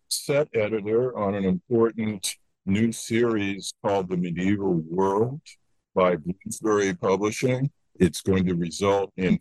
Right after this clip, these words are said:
four volumes, globally balanced, involving the, the important theme of ethnicity and race. And it's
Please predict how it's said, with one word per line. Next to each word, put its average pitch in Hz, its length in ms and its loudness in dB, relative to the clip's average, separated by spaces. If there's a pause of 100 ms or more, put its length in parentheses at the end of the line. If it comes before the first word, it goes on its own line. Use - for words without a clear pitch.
(120)
four 107 340 2
volumes, 113 920 -2 (500)
globally 117 1000 0 (180)
balanced, 117 800 -2
involving 110 840 0
the, 101 500 0 (120)
the 98 300 2
important 104 580 0
theme 110 520 0
of 104 380 2 (140)
ethnicity 113 680 2
and 104 140 -2
race. 110 580 2 (720)
And 90 500 2 (200)
it's 92 340 2